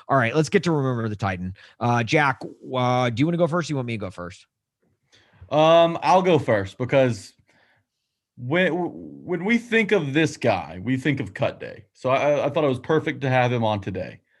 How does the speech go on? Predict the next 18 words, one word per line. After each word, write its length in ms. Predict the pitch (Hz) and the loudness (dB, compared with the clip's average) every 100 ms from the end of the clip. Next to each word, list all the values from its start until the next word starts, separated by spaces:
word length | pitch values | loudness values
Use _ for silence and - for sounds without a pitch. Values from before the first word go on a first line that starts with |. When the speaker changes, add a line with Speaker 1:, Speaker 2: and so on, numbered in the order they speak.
| _ _ _ | _ _ _
Speaker 2:
Um, 600 | - 123 127 123 117 101 98 _ _ _ _ _ _ - | 0 2 4 4 0 -4 -12 _ _ _ _ _ _ -18
you 220 | - 151 | -8 -2
know, 120 | 139 | 2
as 300 | 135 214 185 | 4 4 4
the 100 | 196 | -4
seasons 560 | - 208 190 175 180 - | -2 0 0 0 -2 -4
change, 720 | - 165 151 151 147 123 - | -2 2 2 2 -2 -6 -8
this 260 | 104 127 | -4 -4
one 160 | 123 123 | -2 -4
stays 380 | 107 - 104 98 | -4 -4 -6 -4
the 80 | 104 | -8
same. 380 | - 85 90 | -8 -10 -8
Yes, 320 | 104 123 135 143 | 0 2 2 0
I'm 100 | 127 | 0
talking 320 | 139 127 135 | -2 0 -2
about 320 | 131 135 123 | 2 0 -2
flu 240 | 135 135 | -2 0
season. 480 | 123 127 113 113 113 | 0 0 -2 -2 -6